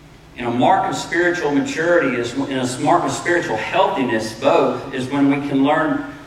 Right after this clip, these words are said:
to praise God regardless of our circumstances. And that's what was happening here. They were living out a difficult experience, but they were so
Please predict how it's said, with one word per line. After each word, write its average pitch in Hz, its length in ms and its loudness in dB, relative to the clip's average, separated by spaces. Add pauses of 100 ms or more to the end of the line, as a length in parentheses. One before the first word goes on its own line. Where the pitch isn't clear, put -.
(140)
to - 100 -10
praise 165 420 -2
God 139 580 2
regardless 143 480 2
of 127 80 -4
our 131 100 0
circumstances. 135 840 -2
And 127 100 0
that's - 240 0
what 156 160 4
was 135 140 -2
happening 165 460 2
here. 175 240 2
They - 180 4
were - 320 2
living - 340 2
out - 460 4 (580)
a 135 80 -6
difficult 139 540 2
experience, 156 800 0 (800)
but 139 140 -2
they 165 180 2
were - 100 4
so - 880 2